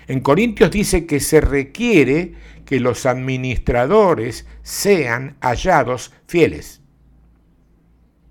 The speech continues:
Y los administradores en ese texto son los hombres. Y dice el verso once,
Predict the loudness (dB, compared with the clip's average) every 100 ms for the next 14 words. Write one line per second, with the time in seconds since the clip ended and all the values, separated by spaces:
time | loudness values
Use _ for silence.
0 | _ -4 0 2 2 0 -2 -2 0 4
1 | 6 6 6 2 -4 -6 -4 0 0 0
2 | -4 2 2 2 2 2 0 -16 -6 -2
3 | 0 0 0 -2 -4 -8 -14 _ _ _
4 | _ _ _ _ _ _ _ _ _ _
5 | _ _ _ _ _ _ _ _ _ _
6 | _ _ _ _ _ -4 -2 2 2 2
7 | 0 0 -2 -4 -10 -18